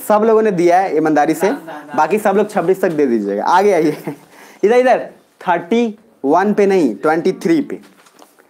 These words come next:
तो ट्वेंटी थ्री पे पहले देख लो, पहले समझ रहे हो? अब step one वहाँ लिखा हुआ है, will be used only in लोकसभा plus राज्यसभा and step two will be used in एसएलए, सारे एसएलए में, पूरे राज्य के विधानसभा में।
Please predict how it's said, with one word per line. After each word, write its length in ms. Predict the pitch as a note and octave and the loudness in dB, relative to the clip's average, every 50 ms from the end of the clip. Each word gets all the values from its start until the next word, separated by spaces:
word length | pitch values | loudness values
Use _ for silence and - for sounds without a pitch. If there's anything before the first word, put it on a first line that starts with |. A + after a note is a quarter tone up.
| _ _ - - _ _ _ _ _ _ _ _ - - | _ _ -20 -20 _ _ _ _ _ _ _ _ -8 -4
तो 80 | - A3+ | -4 -2
ट्वेंटी 300 | G#3+ A#3 B3 B3+ A#3 C#4+ | 0 2 2 2 2 0
थ्री 240 | C#4+ - G3+ A#3+ C4+ | 0 2 2 2 2
पे 120 | - C#4 C4+ | 2 2 0
पहले 180 | G#3 C4 C4 | 0 0 2
देख 180 | A3+ B3 B3+ G#3+ | 2 2 2 2
लो, 100 | B3+ A#3 | 2 2
पहले 220 | F#3+ G#3 D3+ C#3 B2+ | 2 2 0 0 0
समझ 280 | - G3+ G3 A#3+ A#3+ | 0 0 0 2 2
रहे 120 | C#4 C4+ A#3 | 2 2 2
हो? 160 | D#3+ - - - - - - - - - - - - C4 B3+ B3 | 0 -2 -6 -14 -20 -20 -20 -18 -18 -18 -20 -20 -20 -16 -6 -2
अब 140 | G3 A3 G#3+ | 0 0 0
step 380 | A#3+ - - B3 B3+ C4+ - - | 0 0 0 0 0 0 2 2
one 180 | A3 A#3 A#3+ | 0 2 2
वहाँ 200 | A#3+ A#3 A3+ A3+ | 2 2 2 2
लिखा 220 | A3 G#3 G#3 - G#3+ | 0 0 0 0 0
हुआ 160 | G#3 G#3 G#3+ | 0 2 0
है, 120 | G#3+ G#3 F3+ | 0 2 0
will 160 | F3+ F#3 F#3 | 0 0 0
be 120 | E3+ G3 - | 0 0 0
used 300 | G3+ G3+ A3 A#3+ A#3 - | 0 2 2 2 2 0
only 380 | F3+ E3 F3 F3 F3+ F#3 G3 F#3+ F#3+ G3 | 0 0 2 2 2 2 2 2 2 2
in 160 | G3+ G3+ - | 0 0 2
लोकसभा 520 | C#3+ C#3+ D#3+ F3+ F3 F3+ - F3 E3 E3+ | 2 2 2 2 0 -2 -4 -2 -2 -2
plus 420 | D#3+ D#3+ - D#3 F#3 A#3 B3 - - - _ _ | -2 -2 0 0 0 0 -2 -4 -12 -20 _ _
राज्यसभा 640 | - C3 C#3 D3 D#3 D3+ - F3+ E3+ E3+ F#3+ G3+ A#3+ - - - - - - - | -4 -2 -2 -2 -2 -4 -4 -4 -2 0 0 -2 -2 -4 -10 -20 -20 -12 -6 -2
and 120 | C#3+ D#3 | -2 -2
step 320 | D#3 D#3 - - E3+ E3+ F3 F3 | -2 -2 -2 0 0 0 0 -2
two 140 | - G#3 A3 A#3 A#3 G3+ | -2 0 0 2 2 2
will 160 | E3+ E3+ E3 D#3+ | 2 2 2 2
be 120 | E3 E3 D#3+ | 0 2 2
used 280 | D#3+ E3+ F3+ F#3 E3 - | 4 2 2 2 2 0
in 160 | E3 E3 E3 E3 - | 0 0 0 -2 -2
एसएलए, 400 | C#3+ C#3 C#3 - D3+ B2+ G#2+ G2+ | -4 -4 -2 -4 -4 -4 -4 -6
सारे 360 | F#2 - - - C#3+ D3 E3 F3 | -8 -8 -4 -2 0 0 2 0
एसएलए 360 | E3 E3+ E3+ - E3 D#3 D3 | 0 0 -2 -2 -2 -2 -2
में, 180 | C3 A#2 G#2+ | -2 -4 -6
पूरे 300 | G#2 - D3+ E3 F3 F3+ | -6 -4 -2 0 0 2
राज्य 300 | E3 D#3 D#3 D#3+ E3 D3+ | 0 0 0 -2 -2 -6
के 160 | D3+ - E3 D#3 | -4 -4 -2 0
विधानसभा 580 | C#3+ C#3+ C#3+ B2 A#2 A2+ G#2 - G#2 G2 F#2+ - | 0 0 0 -2 -6 -10 -12 -14 -16 -16 -16 -18
में। 80 | - | -20